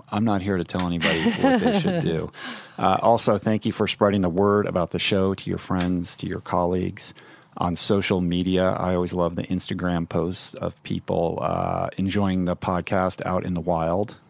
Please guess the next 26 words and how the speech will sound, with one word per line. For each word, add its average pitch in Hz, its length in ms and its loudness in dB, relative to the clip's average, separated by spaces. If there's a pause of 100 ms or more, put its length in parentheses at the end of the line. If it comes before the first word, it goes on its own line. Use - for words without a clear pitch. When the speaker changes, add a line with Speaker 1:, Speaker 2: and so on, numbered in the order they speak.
Speaker 1:
you 90 120 -6
know, 87 180 -4
on 85 160 -4
their 85 80 -2
bike 90 420 -2
or 87 120 -4
at 90 100 -8
work 90 340 -2
or 87 120 -4
in 85 60 -6
the - 60 -12
car 90 280 -2
or 87 80 -4
what 87 140 -4
have, 92 200 -2 (140)
what 95 160 -6
have 101 180 2
you. 104 220 0 (580)
And, 113 320 2
uh, 113 200 8
thanks 127 340 2
for 127 240 2
subscribing 104 560 2
to 107 100 -2
my 95 460 2
newsletter. 92 1400 0